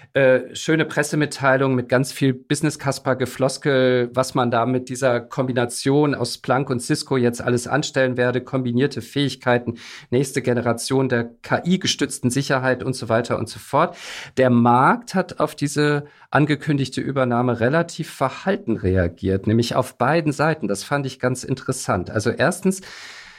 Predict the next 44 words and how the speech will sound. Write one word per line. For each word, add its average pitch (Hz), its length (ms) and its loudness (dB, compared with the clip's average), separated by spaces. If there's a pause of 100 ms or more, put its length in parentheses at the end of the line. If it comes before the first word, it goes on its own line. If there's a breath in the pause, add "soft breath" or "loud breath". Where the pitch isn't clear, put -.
(200 loud breath)
die 156 80 4
Cisco-Aktie 185 1000 0
ist - 240 -4
gesunken 143 840 0
um 127 220 0
vier, 156 200 2
fünf 151 320 -2
Prozent 127 540 0
und 120 140 -4
die 123 100 2
hat 135 160 0
sich - 220 -2
auch 113 100 2
seither 120 440 0
nicht 120 220 0
wirklich 117 340 0
erholt. 113 520 2 (400 loud breath)
Und 143 160 0
die 135 80 0
Splunk-Aktie, 147 720 0
die 135 100 2
ist - 140 -2
natürlich 147 420 0
gestiegen, 165 640 2
weil 123 160 4
Cisco - 400 -2
bietet 147 520 -2
hundertsiebenundfünfzig 151 1080 -2
Dollar, 131 380 4
aber 117 120 -2
die 113 60 -4
standen 120 400 -2
davor, 120 400 2
glaub 110 180 0
ich, - 140 -6
bei 107 100 2
hundert 127 340 0
oder 104 160 0
hundertzehn 117 600 0
Dollar, 147 340 4
also 117 220 -2
ein 107 80 0
ordentlicher 117 580 -2
Aufschlag. 143 480 0